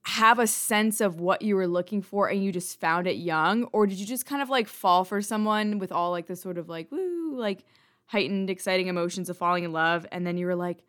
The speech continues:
"Oh, wait, yeah, I think this person actually does have the, the qualities that I'm looking for"? Or, or was it, like, years into your marriage and you were like, "Oh, I'm glad I chose this person because they actually have some good qualities. Like, there's a little more than just being, like, cute and fun." Anyways, that being said,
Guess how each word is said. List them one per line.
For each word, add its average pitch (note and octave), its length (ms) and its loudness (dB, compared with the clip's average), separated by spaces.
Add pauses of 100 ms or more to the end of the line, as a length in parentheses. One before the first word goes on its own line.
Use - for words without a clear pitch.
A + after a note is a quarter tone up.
(580)
"Oh, D#4+ 120 8
wait, C#4+ 180 0
yeah, G#3+ 200 2
I F3 120 -2
think A3+ 120 -4
this G#3+ 120 -8
person G#3+ 240 -4
actually F#3+ 220 -8
does F3+ 180 0
have D#3 240 -6
the, D3+ 400 -6
the E3+ 60 -8
qualities D#3+ 400 -6
that D#3 100 -10
I'm D3 100 -12
looking - 300 -16
for"? - 440 -18 (320)
Or, C#4 160 12
or C#4 240 10
was C#4+ 140 4
it, C4 60 2
like, B3 180 4
years A#3 240 2
into B3 100 0
your G#3+ 120 0
marriage G#3 240 -2
and F#3+ 80 -6
you G3 40 -8
were G3 80 -8
like, F#3+ 220 -8
"Oh, F3+ 260 -6
I'm F#3+ 140 -10
glad D#4 240 -8
I F#4 40 -6
chose E4+ 220 -4
this A3+ 120 -6
person E3 340 -10
because F3+ 280 -10
they A#3+ 120 -6
actually E4+ 220 -10
have D#4 100 -8
some C4 160 -6
good A#3+ 160 -4
qualities. G3+ 420 -6
Like, E3 180 -14
there's G#3+ 180 -10
a - 40 -10
little B3+ 100 -6
more B3 140 -4
than A3 80 -2
just G3 160 -8
being, G#3 140 -4
like, F#3 180 -4
cute G#3 220 -4
and F3+ 100 -12
fun." C3+ 320 -4 (460)
Anyways, F#3 400 4 (1120)
that G4+ 220 8
being F4 220 4
said, A3 600 6